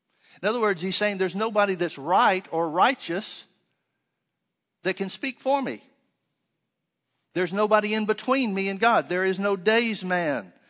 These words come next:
betwixt us or between us that might lay his hand upon us both.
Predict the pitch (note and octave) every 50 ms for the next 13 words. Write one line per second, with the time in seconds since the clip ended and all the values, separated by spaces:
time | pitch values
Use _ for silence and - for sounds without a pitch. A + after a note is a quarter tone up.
0 | _ _ - D#3 F#3 - - - B3+ C4 B3 - - - D#3+ B2+ - - A3 D3+
1 | D#3 F#3 F3+ - - B3 A#3+ A3 E3+ B2+ A2 - - - _ - - _ _ C3+
2 | E3+ F3+ F3 F3 E3+ E3+ E3+ D3+ E3 F#3 G#3 A#3 C4 A#3+ B3 A#3 A3 - - A3+
3 | A3 A3 A3+ A3 G3 G3+ F#3+ - - A3 A3 A3 G#3+ G#3+ G3 G3+ - - F3 E3+
4 | G#3 G#3+ A3 F#3+ B2 - - - -